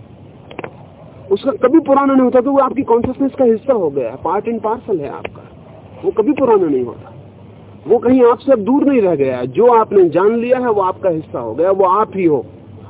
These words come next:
आप अपने जानने का ही जोड़ हो, वो सब का सब आपके भीतर मौजूद है, बिल्कुल इतना ही ताजा और नया जैसे पहले क्षण में था,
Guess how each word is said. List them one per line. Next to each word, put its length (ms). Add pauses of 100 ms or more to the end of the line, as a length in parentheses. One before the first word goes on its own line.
आप 220
अपने 280
जानने 560
का 100
ही 160
जोड़ 360
हो, 220 (360)
वो 60
सब 240
का 100
सब 220
आपके 240
भीतर 280
मौजूद 400
है, 80
बिल्कुल 340 (140)
इतना 260
ही 140
ताजा 380
और 140
नया 280
जैसे 260
पहले 320
क्षण 220
में 140
था, 200